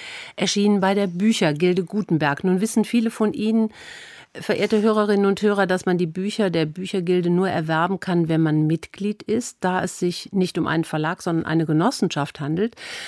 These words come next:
Und darum gehen Sie bitte auf die Webseite der Büchergilde. Dort erfahren Sie,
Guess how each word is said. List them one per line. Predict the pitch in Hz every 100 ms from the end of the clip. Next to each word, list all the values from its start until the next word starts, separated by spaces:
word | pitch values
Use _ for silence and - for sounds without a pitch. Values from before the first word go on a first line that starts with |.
| -
Und | 185 175
darum | 165 180 220 202 180
gehen | 190 214
Sie | 202
bitte | 180 190 180 147
auf | 147
die | - 147
Webseite | 175 - 190 185 175
der | 165
Büchergilde. | 151 170 170 160 151 147
Dort | 151 - -
erfahren | - 151 143 165
Sie, | 165